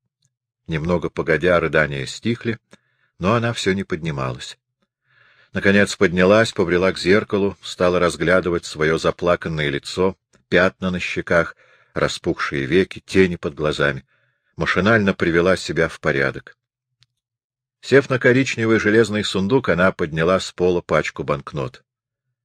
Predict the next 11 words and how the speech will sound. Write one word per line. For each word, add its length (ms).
Они 240
издали 400
в 80
её 160
руках 380
лёгкий 360
хрустящий 720
звук. 400
Пятнадцать 1000
десятифунтовых 1120
ассигнаций. 1040